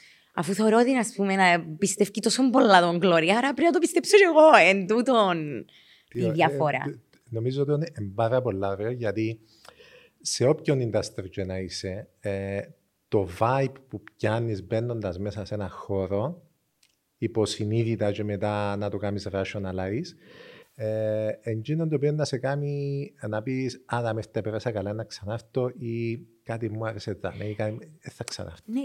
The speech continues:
Speaker 1: ε, μπορεί να πεις, ας πούμε, «Εξυπηρέτησε με τον το παιδί, βαρκέτουν, βαρκέτουν», ας πούμε. Κατάλαβα το ότι έκαμε το με το ζόρι. Ε, ε, να αφήσεις και, να σε, «Εντάξει, ρε φίλε, είναι το καλύτερο που μου
Speaker 2: Ναι.
Speaker 1: κάνεις, αφού να μπορώ να το κάνω εγώ». Ε, αλλά
Speaker 2: Ναι.
Speaker 1: ναι,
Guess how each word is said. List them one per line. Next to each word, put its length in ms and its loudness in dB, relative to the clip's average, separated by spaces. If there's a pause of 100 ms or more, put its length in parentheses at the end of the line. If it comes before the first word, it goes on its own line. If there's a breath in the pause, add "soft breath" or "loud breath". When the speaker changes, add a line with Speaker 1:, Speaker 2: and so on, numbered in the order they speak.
Speaker 1:
ε, 60 -4
μπορεί 160 0
να 100 -4
πεις, 200 -6 (100)
ας 100 -10
πούμε, 160 -10 (260)
«Εξυπηρέτησε 560 -4
με 120 -2
τον 100 -4
το 80 -4
παιδί, 240 -4
βαρκέτουν, 560 -8
βαρκέτουν», 500 -8
ας 120 -8
πούμε. 180 -8
Κατάλαβα 320 0
το 60 0
ότι 100 0
έκαμε 260 2
το 100 0
με 140 0
το 120 -2
ζόρι. 540 -6 (1000 loud breath)
Ε, 80 -10
ε, 300 -12 (120)
να 60 -2
αφήσεις 320 -4
και, 240 -6
να 140 0
σε, 80 -4 (100)
«Εντάξει, 280 -2
ρε 60 2
φίλε, 160 0
είναι 80 -2
το 80 -2
καλύτερο 380 4
που 80 0 (100)
μου 60 4
Speaker 2:
Ναι. 40 4
Speaker 1:
κάνεις, 420 4
αφού 160 8
να 180 8
μπορώ 140 4
να 40 12
το 100 8
κάνω 200 10 (120)
εγώ». 320 2
Ε, 380 2 (760 loud breath)
αλλά 240 8
Speaker 2:
Ναι. 80 4
Speaker 1:
ναι, 100 4